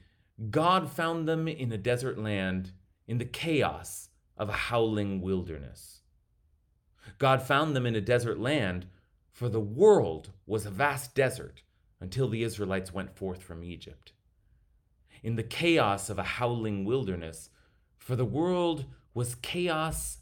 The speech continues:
and darkness before the Israelites went forth from Egypt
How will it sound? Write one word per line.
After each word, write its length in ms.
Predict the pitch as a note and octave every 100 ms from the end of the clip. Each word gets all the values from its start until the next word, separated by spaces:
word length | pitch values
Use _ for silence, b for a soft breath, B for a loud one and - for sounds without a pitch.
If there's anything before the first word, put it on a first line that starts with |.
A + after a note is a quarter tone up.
| -
and 240 | C3 C3
darkness 720 | C3+ A#2 - - C2 - - _ _ _ _
before 240 | F#2+ A2
the 120 | G2+ A2+
Israelites 460 | F#2+ G#2 G2 F#2+
went 220 | G2+ F#2+
forth 240 | - B2+ A#2+
from 180 | G#2 A2
Egypt 420 | G#2+ C2+ C2+